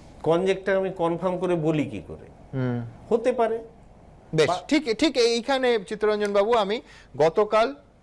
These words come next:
Speaker 2: কুণাল ঘোষ, তৃণমূল কংগ্রেসের রাজ্য সভাপতি, তিনি বলেছেন একেবারে সরাসরি আপনার দল বদল, বিজেপির দিকে চলে যাওয়া, এই দিকে ইঙ্গিত দিয়েছেন, বাজার গরম করতে আপনি কুৎসা করেছেন। আমি দ্রুত একবার কালকে দেখিয়েছি, আজকে আপনার সামনে,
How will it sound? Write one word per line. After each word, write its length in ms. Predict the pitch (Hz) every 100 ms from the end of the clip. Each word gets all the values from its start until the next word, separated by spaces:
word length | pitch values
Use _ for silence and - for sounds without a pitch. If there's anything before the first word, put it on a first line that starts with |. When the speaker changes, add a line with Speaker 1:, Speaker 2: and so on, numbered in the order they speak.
| _ -
Speaker 2:
কুণাল 340 | 196 226 220
ঘোষ, 260 | 175 214 240 - -
তৃণমূল 360 | 185 190 202
কংগ্রেসের 500 | 196 196 196 190 202
রাজ্য 280 | 165 156 175
সভাপতি, 500 | 185 175 175 190 226
তিনি 260 | 214 190 202
বলেছেন 480 | 185 190 185 233 294 - - -
একেবারে 380 | 160 175 208 208
সরাসরি 560 | 202 180 185 214 214 226
আপনার 640 | 180 185 185 175 - -
দল 280 | 147 160 190
বদল, 440 | 185 185 190 202 190
বিজেপির 500 | - 135 170 180 196
দিকে 220 | 170 190 180
চলে 240 | 190 185
যাওয়া, 240 | 196 208
এই 200 | 202 180
দিকে 240 | 196 208 196
ইঙ্গিত 340 | 170 160 170
দিয়েছেন, 440 | 160 180 180 233 180
বাজার 380 | 147 165 202
গরম 320 | 185 180 185 180
করতে 260 | 190 -
আপনি 180 | 180 175
কুৎসা 360 | 160 147 - 135
করেছেন। 300 | 123 123 151
আমি 160 | 185
দ্রুত 280 | 147 185 190
একবার 360 | 202 180 165 220 - - - -
কালকে 300 | 151 156 190
দেখিয়েছি, 460 | 175 175 190 -
আজকে 360 | 202 143 139 190 - - -
আপনার 300 | - 127 143
সামনে, 440 | - 143 156 185